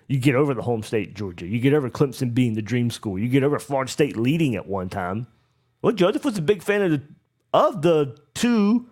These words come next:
offensive line coaches, Rob Sale and Darnell Stapleton. And we know what happened there recently with Darnell Stapleton and on his way out, and says he values the relationship he has with them and more than just football. These two coaches and Billy Napier recruited Joseph heavily,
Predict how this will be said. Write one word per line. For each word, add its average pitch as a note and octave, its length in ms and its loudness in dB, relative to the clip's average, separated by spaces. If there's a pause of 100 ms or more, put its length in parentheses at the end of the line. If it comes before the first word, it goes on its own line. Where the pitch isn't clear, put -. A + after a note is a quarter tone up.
(120)
offensive D#3 420 0
line E3+ 220 2
coaches, D#3 380 -2
Rob D3+ 240 2
Sale D#3+ 240 0
and B2+ 100 -2
Darnell C3+ 260 0
Stapleton. D3+ 640 -2 (640)
And B2 400 0
we A#2+ 80 -2
know A#2+ 140 2
what G#2+ 140 0
happened G#2 260 -2
there G#2+ 120 -2
recently A2 300 -4
with G3+ 120 -6
Darnell F#2 260 -4
Stapleton A2 480 -4
and F#2+ 240 -4
on A2 120 -4
his D3 180 0
way A2+ 220 0
out, B2+ 220 2
and B2 100 -8
says C#3+ 240 2
he D3 100 2
values C#3 400 2
the C3 40 -2
relationship C3+ 540 0
he C#3 180 0
has C#3+ 220 2
with B2 140 -4
them F#3 420 2 (1200)
and C3 100 4
more E3 260 4
than G3 160 2
just G3+ 240 0
football. - 540 -4 (640)
These B2+ 280 -2 (220)
two F3 180 2
coaches D#3 580 0
and A#2+ 200 0
Billy D#3 200 4
Napier D3 500 0
recruited C#3 480 0
Joseph C#3+ 360 2
heavily, C#3+ 600 0